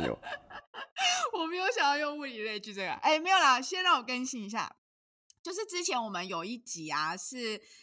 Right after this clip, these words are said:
Speaker 2: 在讲台语的嘛，就是跟那个Ian一起录音的那一集，然后有听众就跟我非常非常认真，他就跟我们提到说，哎，其实加泰隆尼亚语啊，其实跟台语的那个定位是不太一样的，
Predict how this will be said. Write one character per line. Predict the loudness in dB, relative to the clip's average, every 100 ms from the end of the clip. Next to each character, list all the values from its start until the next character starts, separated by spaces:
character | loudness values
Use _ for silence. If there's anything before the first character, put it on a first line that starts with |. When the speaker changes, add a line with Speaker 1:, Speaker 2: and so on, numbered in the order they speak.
| -6
Speaker 2:
在 | -4
讲 | 0 -2 -2
台 | -6 -4 -4
语 | -4 -8
的 | -12
嘛， | -12 -8
就 | -6
是 | -4
跟 | -4 -6 -6 -8
那 | -10
个 | -12 -12 -10 -8 -8 -8 -12 -10
Ian | -8 -8 -10 -14 -18 -20 _ -10
一 | -6
起 | -4
录 | -4 -6
音 | -6
的 | -6
那 | -8
一 | -8
集， | -12 -14 -20 -20 -6
然 | 0
后 | 0
有 | 0
听 | -4
众 | -6
就 | -6
跟 | -6
我 | -6 -6
非 | -4 -2 -2
常 | -2 -4
非 | -4
常 | -6
认 | -6 -8
真， | -10 -12
他 | -10
就 | -8 -8
跟 | -8 -8
我 |
们 | -8
提 | -10
到 | -4 -4
说， | -4 -6
哎， | -4
其 | -4 -6
实 | -6 -6 -4
加 | -2 -2
泰 | 0 -2
隆 | -4 -8
尼 | -10 -10
亚 | -6 -6
语 | -8 -10
啊， | -12 -12
其 | -12 -12
实 | -10 -10
跟 | -6 -6 -6 -12 -18
台 | -8 -2 0
语 | -2
的 | -4
那 | -8
个 | -8
定 | -8 -8 -6
位 | -6
是 | -4 -10
不 | -12 -12
太 | -8 -8
一 | -6
样 | -6 -6 -10
的， | -16